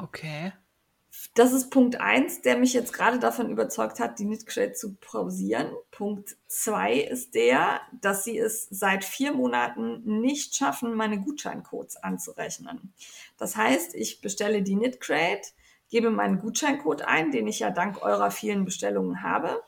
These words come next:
Speaker 2: Und dann kostet die Knit Crate mich nicht mehr vierzig Euro, sondern nur noch vierundzwanzig oder irgendwie. Also weniger, weiß ich nicht genau, auf jeden Fall weniger. Und, ähm,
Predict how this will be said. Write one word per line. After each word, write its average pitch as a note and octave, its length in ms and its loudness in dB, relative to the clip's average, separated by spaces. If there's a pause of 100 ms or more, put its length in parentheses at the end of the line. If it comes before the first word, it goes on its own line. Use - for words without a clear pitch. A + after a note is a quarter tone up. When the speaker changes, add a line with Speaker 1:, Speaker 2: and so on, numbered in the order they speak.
(380)
Speaker 2:
Und G#3+ 240 -4
dann A3+ 240 2
kostet B3 400 -2
die G#3+ 60 -2
Knit A3 260 -2
Crate A#3 280 2
mich A3 220 0
nicht G#3+ 200 -4
mehr G#3 220 0
vierzig A3 520 -2
Euro, G3+ 300 0
sondern G3 420 2
nur F#3+ 120 2
noch F#3 300 -2
vierundzwanzig - 1200 -8
oder - 200 -20
irgendwie. - 340 -20
Also F#3+ 260 -2
weniger, E3+ 380 -6 (160)
weiß F#3 200 -2
ich F#3+ 60 0
nicht F#3 180 -2
genau, F3+ 200 -4
auf - 140 -12
jeden G#3+ 120 -4
Fall G3 220 -10
weniger. - 320 -12 (760)
Und, A#3+ 360 2
ähm, G#3+ 540 0